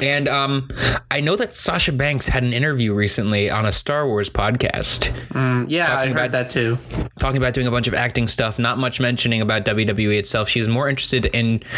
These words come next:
Speaker 1: music, possibly. And I'm gonna guess that she is definitely making an appearance in this.
Speaker 2: Yeah, she has to,
Speaker 1: She
Speaker 2: yeah.
Speaker 1: has to, yes. Koska
Speaker 2: Mm-hmm.
Speaker 1: Reeves, great character.
Speaker 2: Koska Reeves is cool.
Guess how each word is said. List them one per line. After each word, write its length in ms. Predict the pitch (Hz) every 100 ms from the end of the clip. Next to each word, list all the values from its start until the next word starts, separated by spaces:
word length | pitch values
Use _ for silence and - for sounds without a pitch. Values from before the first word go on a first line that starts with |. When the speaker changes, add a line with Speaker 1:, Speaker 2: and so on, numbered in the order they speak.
| - - -
Speaker 1:
music, 480 | 117 58 - - -
possibly. 560 | - 95 101 95 104 - - -
And 100 | 110 -
I'm 240 | 147 175
gonna 160 | 120 107
guess 320 | 104 101 -
that 100 | 104
she 160 | -
is 140 | 139 -
definitely 420 | 110 120 123 107
making 240 | 110 -
an 80 | 101
appearance 480 | 98 - 107 95 101
in 160 | 104 95
this. 540 | 95 - - - - - - - - -
Speaker 2:
Yeah, 180 | 190
she 180 | 135 190
has 320 | 160 135 117 -
to, 200 | 117 113
Speaker 1:
She 120 | 120
Speaker 2:
yeah. 100 | 113 110 -
Speaker 1:
has 180 | - -
to, 200 | 104 -
yes. 420 | 117 127 120 - - - -
Koska 240 | - 175 127
Speaker 2:
Mm-hmm. 100 | 151
Speaker 1:
Reeves, 360 | 151 151 143 - - - - 120 -
great 240 | - 160 -
character. 340 | 117 101 -
Speaker 2:
Koska 380 | - 131 135 143
Reeves 300 | 139 143 139
is 100 | 139
cool. 300 | - 175 160